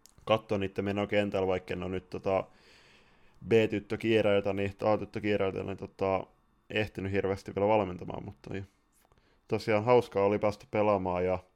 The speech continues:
sit kun kysyin tytöiltä, tytöiltä tota ennen peliä, että oliks hauskaa edeltävässä treenimuksessa, ja jokainen nosti käden pystyyn, niin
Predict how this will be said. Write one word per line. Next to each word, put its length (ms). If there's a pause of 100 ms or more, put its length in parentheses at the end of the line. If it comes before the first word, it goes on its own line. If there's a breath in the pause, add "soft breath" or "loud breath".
(140)
sit 200
kun 140
kysyin 300
tytöiltä, 500 (460)
tytöiltä 400
tota 280
ennen 200
peliä, 320
että 120
oliks 200
hauskaa 540
edeltävässä 500
treenimuksessa, 580
ja 180
jokainen 360
nosti 240
käden 260
pystyyn, 400
niin 140